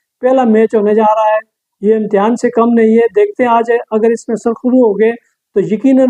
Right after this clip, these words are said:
پاکستان کی ٹیم کا اعتماد بڑھے گا، اس ٹیم پہ لوگوں کا اعتماد بھی بڑھے گا۔ اور جو تنقید ہو رہی ہے، مجھ سمیت بہت سارے لوگ جو کر رہے ہوتے ہیں نئے ٹیلنٹ کے نام پہ، خاکہ اسٹرائک ریٹ کے نام پہ، جنہوں نے ٹیم میں جن کو کھپایا گیا ہے، اگر وہ آج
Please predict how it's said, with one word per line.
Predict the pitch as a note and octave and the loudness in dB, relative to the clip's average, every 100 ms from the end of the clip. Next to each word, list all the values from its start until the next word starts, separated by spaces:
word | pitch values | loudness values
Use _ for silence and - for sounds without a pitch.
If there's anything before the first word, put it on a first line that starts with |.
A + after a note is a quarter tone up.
| G#3+ | 0
پاکستان | A3+ G3 - A3+ A#3+ A#3 | -4 -4 -4 -4 -2 -4
کی | A3+ | -6
ٹیم | - A3+ A#3+ A3+ | -2 -2 0 -4
کا | - A3 | -2 0
اعتماد | G#3 G#3 G3+ G#3+ G#3+ E3 | 0 0 0 0 -2 -4
بڑھے | D#3 A3 A#3 | -2 0 0
گا، | A3 A3+ G#3+ _ _ _ | 0 0 -2 _ _ _
اس | A#3 A3 - | -8 -8 -2
ٹیم | A#3 A#3+ | -2 -2
پہ | G#3+ A#3 A3 - | 0 0 0 -2
لوگوں | D#3+ D#3 G3 A3 C4 | -12 -2 0 0 -2
کا | A#3+ | -2
اعتماد | A3 G#3 G#3+ | -2 0 -2
بھی | G#3 G#3 | -2 -2
بڑھے | G#3+ A3 | 0 2
گا۔ | G#3 | 2
اور | A3+ A3+ G#3+ G3+ | 0 0 -2 -2
جو | G#3+ _ | -2 _
تنقید | G3 F3 - B3 B3 | -6 -4 -2 0 2
ہو | G#3+ | 0
رہی | A3+ A3+ | 0 0
ہے، | A3+ - _ _ _ | -2 -6 _ _ _
مجھ | F#3+ A3 | -4 -4
سمیت | - A#3 B3 | -2 0 0
بہت | G3+ A3 A#3 | 0 -2 0
سارے | A3+ A3 | 0 2
لوگ | G3+ G#3 G3+ | 2 0 -2
جو | |
کر | F#3 B3 | -6 -4
رہے | B3 A#3+ | 0 0
ہوتے | G#3+ - | -2 -2
ہیں | A3 | 0
نئے | G3 G#3 | 2 0
ٹیلنٹ | A3 A3 A3+ A3 | 0 -2 -2 -4
کے | |
نام | G#3+ A3 G#3+ | -2 -2 -2
پہ، | A3+ A#3 A3+ _ _ _ | -2 -2 -4 _ _ _
خاکہ | G3 G3+ G3+ | -2 -2 -2
اسٹرائک | A3+ - A3 A3 A3 | -4 -4 -2 -2 0
ریٹ | A#3 A3+ | -2 0
کے | A#3 | -2
نام | G3+ G#3 | 0 0
پہ، | G#3 | -2
جنہوں | G3+ G#3+ A3 | 0 -2 -2
نے | G#3 G3 _ _ _ _ | -6 -10 _ _ _ _
ٹیم | A3 A3+ | -2 2
میں | A3+ | 2
جن | G#3 G#3 G#3 | 2 0 0
کو | G#3+ | -2
کھپایا | G#3 F#3 G3+ G#3+ | -4 -4 0 0
گیا | A3 A3 | 2 0
ہے، | G#3+ A#3 _ _ _ _ | 0 -4 _ _ _ _
اگر | G#3 G#3+ | -4 0
وہ | A3 G#3+ | 0 2
آج | A3 G#3 | 0 0